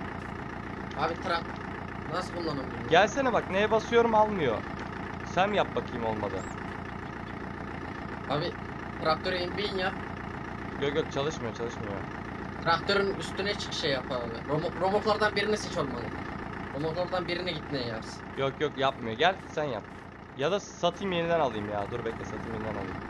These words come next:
Speaker 1: Sat yeniden al abi o zaman.
Speaker 2: Bir saniye canlar. Bir elli dört kırk alacağız da şimdi.
Speaker 1: Kırk değil abi, elli.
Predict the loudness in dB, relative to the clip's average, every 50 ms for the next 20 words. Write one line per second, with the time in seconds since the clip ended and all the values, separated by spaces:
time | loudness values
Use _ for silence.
0 | -6 -4 0 0 0 0 0 0 0 2 2 2 0 0 0 0 0 0 0 -2
1 | -2 -2 -2 -4 -4 -6 -8 -8 -10 -10 -10 -10 -10 -10 -12 -14 _ _ _ _
2 | _ _ _ _ _ -20 -20 -20 _ -18 -18 -18 _ _ _ _ _ _ _ _
3 | -14 -6 0 2 4 4 4 4 2 0 0 0 0 0 0 -2 -6 -8 -12 -18
4 | -18 -18 -10 -6 -6 -2 -2 -2 -2 -2 -4 -4 -6 -6 -8 -14 -10 -6 -4 -2
5 | -2 0 0 -2 -2 -2 -6 -10 -8 -8 -8 -6 -6 -8 -8 -10 -14 -18 -18 -20
6 | -20 -20 _ _ _ _ _ _ _ _ -10 -4 -2 -2 -2 0 4 4 6 8
7 | 8 8 8 6 6 2 0 0 2 2 2 2 0 -2